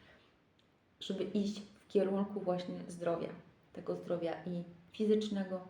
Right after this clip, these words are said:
i psychicznego, e, bo generalnie ja to czuję każdą komórką swojego ciała, że, e, że jedynie zmiana tych moich ustawień fabrycznych, em,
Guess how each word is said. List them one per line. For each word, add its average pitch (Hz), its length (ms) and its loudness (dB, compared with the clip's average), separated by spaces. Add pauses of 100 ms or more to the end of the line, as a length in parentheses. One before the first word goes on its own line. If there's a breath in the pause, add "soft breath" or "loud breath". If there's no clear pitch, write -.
(120)
i 160 40 -10
psychicznego, 170 1000 -4 (680 loud breath)
e, - 420 -4 (500)
bo 185 100 2
generalnie 180 540 4
ja 170 140 2
to 170 340 -2
czuję 185 260 2
każdą 190 400 6
komórką 185 520 0
swojego 170 420 0
ciała, 175 560 -2
że, 170 580 -8 (640 loud breath)
e, 170 360 -6
że 180 120 -2
jedynie 175 520 0 (240)
zmiana 180 520 -2
tych - 280 -10
moich 170 340 -4
ustawień 165 540 -4
fabrycznych, 196 680 0 (720 loud breath)
em, 175 1200 -6